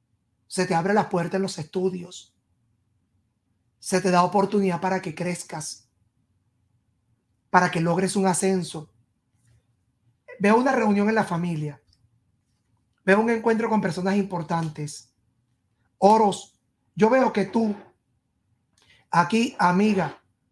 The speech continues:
amigo del signo de Aries, de la noche a la mañana,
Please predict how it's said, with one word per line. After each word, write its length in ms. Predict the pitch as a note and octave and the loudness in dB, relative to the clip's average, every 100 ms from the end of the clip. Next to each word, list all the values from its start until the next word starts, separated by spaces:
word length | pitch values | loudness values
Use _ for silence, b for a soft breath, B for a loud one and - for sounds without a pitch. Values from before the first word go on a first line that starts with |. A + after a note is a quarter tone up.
| _ | _
amigo 400 | - E3+ F#3+ G#3 | -2 2 2 2
del 140 | G3+ E3 | 2 0
signo 280 | F#3+ G3+ G3+ | 0 0 0
de 320 | F3 D3+ - _ | -2 -4 -12 _
Aries, 640 | - G3+ F#3+ D#3 D3+ - _ _ _ _ _ _ _ _ _ _ _ _ _ _ | 2 2 2 -2 -8 -16 _ _ _ _ _ _ _ _ _ _ _ _ _ _
de 120 | F#3+ | 2
la 120 | F#3+ | 4
noche 180 | G3 G#3 | 4 2
a 40 | B3 | 2
la 100 | A#3 | 2
mañana, 500 | A#3 C4 A#3 E3+ | 2 0 0 -4